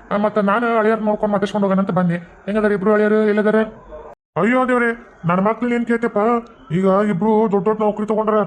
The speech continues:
ಅಯ್ಯೋ, ಅವ್ರು ಜಗ್ಗಿ ಓದ್ಯಾರಪ್ಪ. ಆ, ಮತ್ತೆ,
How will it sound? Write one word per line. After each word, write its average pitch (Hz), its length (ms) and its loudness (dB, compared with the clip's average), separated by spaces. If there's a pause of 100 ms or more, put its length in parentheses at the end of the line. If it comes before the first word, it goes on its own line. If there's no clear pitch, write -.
(340)
ಅಯ್ಯೋ, 170 240 0
ಅವ್ರು 175 440 0
ಜಗ್ಗಿ 147 240 -4
ಓದ್ಯಾರಪ್ಪ. 196 400 2 (420)
ಆ, 160 220 2
ಮತ್ತೆ, 165 300 0